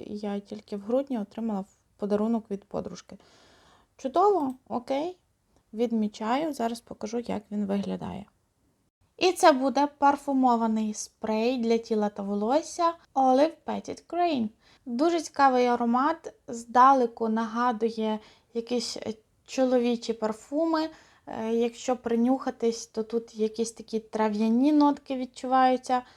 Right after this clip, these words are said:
Можу сказати про нього, в принципі, те саме, що й про цю парфумовану водичку Trussardi. Нестандартний, притягуючий і дуже приємний.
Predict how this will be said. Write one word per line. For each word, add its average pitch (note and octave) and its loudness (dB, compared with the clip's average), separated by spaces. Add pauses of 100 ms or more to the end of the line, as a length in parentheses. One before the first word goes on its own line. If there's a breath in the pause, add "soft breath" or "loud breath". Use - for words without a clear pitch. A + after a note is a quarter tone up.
(180 loud breath)
Можу E4+ 4
сказати D4 0
про B3 -6
нього, C#4 0
в A#3+ -10
принципі, D4 -4
те A3+ -6
саме, C#4 0
що - -6
й B3+ 0
про A#3 -2
цю A#3 -8
парфумовану A#3 -2
водичку A3 -6
Trussardi. G#3 -10 (640 soft breath)
Нестандартний, B3+ -2 (560)
притягуючий B3 0 (260)
і D4 -2
дуже C4 2
приємний. G3 -4